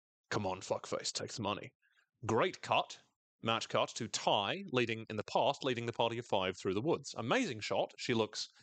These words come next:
sullenly determined, is the best way I can describe the facial expression. Van is wearing the bone around her neck as a necklace, which I think makes sense. You know, once they hedge her bets, you know, have a, have two bob each way,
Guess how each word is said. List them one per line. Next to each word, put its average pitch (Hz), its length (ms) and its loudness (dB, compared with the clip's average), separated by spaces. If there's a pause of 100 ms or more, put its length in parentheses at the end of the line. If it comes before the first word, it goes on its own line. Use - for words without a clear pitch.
(260)
sullenly 131 880 2
determined, 110 680 -2 (360)
is 104 120 0
the 101 40 2
best 98 180 0
way 95 100 4
I 85 60 0
can 95 120 -8
describe 95 180 -2
the 92 60 -2
facial - 280 -4
expression. 101 420 -4 (560)
Van 202 420 0 (480)
is 120 160 0
wearing 104 260 2
the 135 60 -2
bone 160 260 0
around 104 240 -2
her 147 120 -6
neck - 180 -8 (320)
as 107 100 0
a 113 60 0
necklace, - 600 -4
which - 100 -12
I 381 40 -4
think 392 140 -8
makes 233 220 0
sense. - 400 -6
You 180 60 0
know, 143 100 4
once 160 140 0
they 156 80 2
hedge 131 180 2
her 107 100 4
bets, 104 400 0
you - 40 -6
know, 113 120 2
have 107 200 2
a, 95 240 2
have 104 160 -2
two 123 120 2
bob 98 220 0
each 95 220 -6
way, 101 240 0